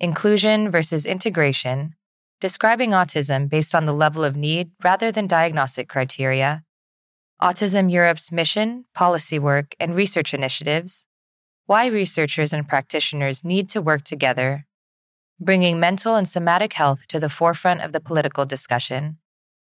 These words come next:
and objectives Harold wants to complete before the end of his term.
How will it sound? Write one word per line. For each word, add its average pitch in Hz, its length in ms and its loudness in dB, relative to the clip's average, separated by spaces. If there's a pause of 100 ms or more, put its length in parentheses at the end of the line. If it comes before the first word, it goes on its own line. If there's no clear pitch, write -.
and 196 320 4
objectives 208 640 0
Harold 208 340 4
wants 143 240 2
to 147 100 -6
complete 147 560 -4
before 156 300 0
the 147 200 0
end 175 140 2
of 185 100 0
his 185 200 -2
term. 135 380 -4